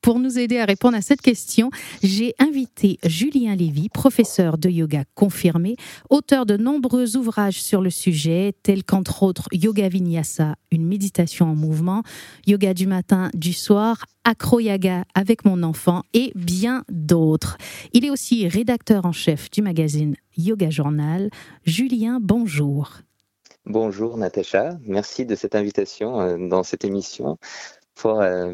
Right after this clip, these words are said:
Speaker 2: parler du yoga. Je suis très heureux.
Speaker 1: Mais merci à toi d'être avec nous. Alors, on entend souvent des, des gens nous dire, « Le yoga, c'est trop lent pour moi.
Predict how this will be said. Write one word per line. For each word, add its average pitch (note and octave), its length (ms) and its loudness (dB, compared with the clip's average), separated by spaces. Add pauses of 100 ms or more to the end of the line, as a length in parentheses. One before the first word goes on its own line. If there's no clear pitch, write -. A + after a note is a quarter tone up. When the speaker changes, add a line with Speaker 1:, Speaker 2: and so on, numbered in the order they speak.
Speaker 2:
parler F#2+ 260 0
du F#2+ 120 -10
yoga. F#2 440 -4
Je - 140 -20
suis - 160 -10
très C#3+ 240 -2
heureux. G2 200 -2 (580)
Speaker 1:
Mais G#3+ 120 4
merci C#4 440 0
à G3+ 80 6
toi - 260 2
d'être G#3 280 2
avec F3 320 0
nous. C4+ 200 4 (500)
Alors, B3+ 360 0
on C#4 160 4
entend C#4+ 240 2
souvent C#4+ 320 0
des, A#3+ 160 0
des G3+ 340 2
gens B3 220 2
nous A#3 140 2
dire, « G3+ 460 -2
Le G#3 140 2
yoga, G#3 460 0
c'est - 180 -4
trop - 240 0
lent G3 160 0
pour F3 240 0
moi. D#3 460 0